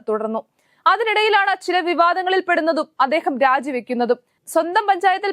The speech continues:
പാർട്ടി പരാജയപ്പെട്ടത് പാലോടിന് തിരിച്ചടിയായി. ദേശീയഗാനം തെറ്റിച്ചു പാടിയത് ഒരു ഘട്ടത്തിൽ പാർട്ടിയെ പ്രതിരോധത്തിലാക്കി. ഏറ്റവും ഒടുവിൽ കോൺഗ്രസ് ഇനി അധികാരത്തിലെത്തില്ല എന്ന നിലയ്ക്ക് നടത്തിയ ശബ്ദ സന്ദേശം പുറത്തു വന്നതോടെ പാലോട് രവിയുടെ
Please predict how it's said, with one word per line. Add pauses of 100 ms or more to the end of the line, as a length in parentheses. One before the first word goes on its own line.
പാർട്ടി
പരാജയപ്പെട്ടത് (120)
പാലോടിന്
തിരിച്ചടിയായി. (240)
ദേശീയഗാനം
തെറ്റിച്ചു
പാടിയത് (260)
ഒരു
ഘട്ടത്തിൽ (100)
പാർട്ടിയെ
പ്രതിരോധത്തിലാക്കി. (180)
ഏറ്റവും
ഒടുവിൽ (120)
കോൺഗ്രസ്
ഇനി (100)
അധികാരത്തിലെത്തില്ല (120)
എന്ന
നിലയ്ക്ക്
നടത്തിയ (100)
ശബ്ദ (100)
സന്ദേശം
പുറത്തു
വന്നതോടെ (460)
പാലോട്
രവിയുടെ